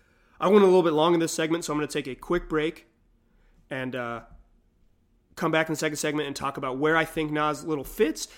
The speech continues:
and a little bit about the N B A draft after watching a very long draft segment this, this evening. But before I do that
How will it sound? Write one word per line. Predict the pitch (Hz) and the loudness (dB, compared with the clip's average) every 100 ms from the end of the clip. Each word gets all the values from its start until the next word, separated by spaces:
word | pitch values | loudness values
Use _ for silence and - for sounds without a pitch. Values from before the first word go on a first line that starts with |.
| - | -6
and | 170 | 0
a | |
little | 208 233 | 2 2
bit | 185 | 4
about | 170 165 | 2 2
the | 156 | 2
N | 156 | 2
B | 151 | 0
A | 143 | 0
draft | 131 135 113 123 | -2 -4 -4 -8
after | 123 139 | -8 -6
watching | 127 135 - 131 | -6 -6 -6 -8
a | 120 | -10
very | 123 143 170 226 160 117 | -12 2 8 10 8 2
long | 113 117 - - _ | -10 -14 -18 -20 _
draft | - 131 - | -10 -8 -8
segment | - 120 - | -10 -12 -12
this, | - - _ - | -12 -14 _ -12
this | 143 - | -10 -10
evening. | 143 - - _ _ _ _ _ _ _ _ _ _ | -12 -12 -18 _ _ _ _ _ _ _ _ _ _
But | - 160 - 160 | 0 0 -2 -4
before | 170 - 247 | -4 2 2
I | |
do | 214 190 | 2 2
that | 214 185 - - | 0 -2 -6 -16